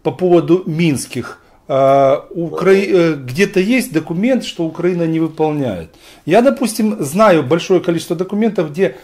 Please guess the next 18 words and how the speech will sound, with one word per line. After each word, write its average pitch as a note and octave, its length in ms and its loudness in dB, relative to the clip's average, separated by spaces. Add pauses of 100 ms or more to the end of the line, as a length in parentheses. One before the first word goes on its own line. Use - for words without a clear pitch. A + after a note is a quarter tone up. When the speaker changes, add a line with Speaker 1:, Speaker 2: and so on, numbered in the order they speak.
(360)
Speaker 1:
э, D#3+ 200 4
рассказывается E3+ 520 0
о - 20 -2
том, F3 160 -2
что - 160 -2
Россия F#3+ 420 0
не A#2+ 120 2
выполняет. G#2 680 -6 (680)
И F#3+ 60 2
её F3 300 4
Speaker 2:
А - 20 4
где-то D#3 260 4
есть - 120 4
Speaker 1:
призывают. A2 140 4
Speaker 2:
документ, F#3+ 420 4
что F#3 120 2
Украина F3 400 2
выполняет? D#3+ 680 2